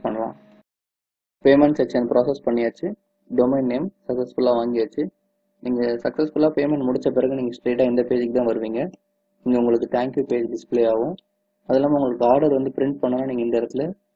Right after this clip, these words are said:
பிரிண்ட் ஆப்ஷன் பண்ணிக்கலாம். So இந்த வீடியோல நம்ம வந்து எப்படி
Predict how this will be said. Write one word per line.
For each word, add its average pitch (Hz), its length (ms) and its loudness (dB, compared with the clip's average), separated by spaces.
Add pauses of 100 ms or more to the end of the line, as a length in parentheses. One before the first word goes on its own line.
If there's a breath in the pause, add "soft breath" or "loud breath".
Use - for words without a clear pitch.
(180)
பிரிண்ட் 131 280 -2
ஆப்ஷன் 113 300 -4
பண்ணிக்கலாம். 110 400 -6 (920)
So 147 60 2 (240)
இந்த 139 160 0
வீடியோல 147 280 4
நம்ம 127 180 -2
வந்து 131 220 0
எப்படி 147 180 0